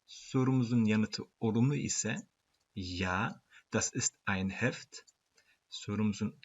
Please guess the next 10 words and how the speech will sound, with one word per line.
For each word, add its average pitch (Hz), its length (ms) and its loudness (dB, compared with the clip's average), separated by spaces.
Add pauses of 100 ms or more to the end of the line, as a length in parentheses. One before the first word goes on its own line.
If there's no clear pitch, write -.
yanıtı 95 380 -6 (180)
olumsuz 95 540 -6
ise 160 340 -2 (300)
nein, 95 880 -2 (300)
das - 200 -4
ist - 300 -4 (260)
kein 190 480 0
Heft. - 460 -10 (440)
Das - 240 -4
ist - 280 -8